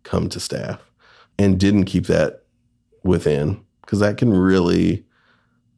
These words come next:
that can really do a number on someone, especially if you already have mental health issues and now you're trying to take that burden on as well. Just, it doesn't, it doesn't bode well for your, your long-term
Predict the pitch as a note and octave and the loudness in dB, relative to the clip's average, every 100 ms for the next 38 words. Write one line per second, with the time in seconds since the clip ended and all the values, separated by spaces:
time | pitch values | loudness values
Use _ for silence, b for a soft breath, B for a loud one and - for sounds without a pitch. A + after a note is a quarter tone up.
0 | _ A2 B2+ C3 A2+ G2+ F#2 F2 E2+ F2 | _ -2 2 2 2 2 2 0 0 0
1 | F2+ F#2 F2+ F2 F#2 F#2 - F#2+ F#2+ F#2 | 0 -2 0 0 0 -2 -4 -2 -2 -2
2 | F2 E2+ F2+ G2+ F#2 E2+ F2+ F#2+ - b | -2 0 -2 -4 -2 0 -2 -4 -14 b
3 | b b - G2 F2+ F#2 F#2 F#2 - G2 | b b -6 -4 0 0 0 -2 0 0
4 | G#2 - - F#2 E2+ E2+ F2 F#2 F2+ F#2 | 0 -6 -4 -2 -2 -2 -4 -4 -4 -4
5 | - - - F2+ E2+ E2+ F2 F#2 E2 E2+ | -4 -4 -2 -2 -2 -2 -2 -4 -4 -2
6 | F#2+ A2+ _ b b b - F2+ - - | -2 -4 _ b b b -4 -4 -6 -10
7 | - F#2 F2+ F2 F2 F2 - _ _ _ | -8 -4 -2 0 -2 -4 -10 _ _ _
8 | _ _ _ _ B2 C#3+ F#2+ F#2+ F#2 F2 | _ _ _ _ 0 2 2 2 4 2
9 | F2 E2+ E2 E2 D#2+ E2 F#2 E2+ D#2 F2 | 0 -2 0 -2 -2 -2 -2 0 0 0
10 | F2 F2 E2 E2 G2 | -2 -2 0 -2 -4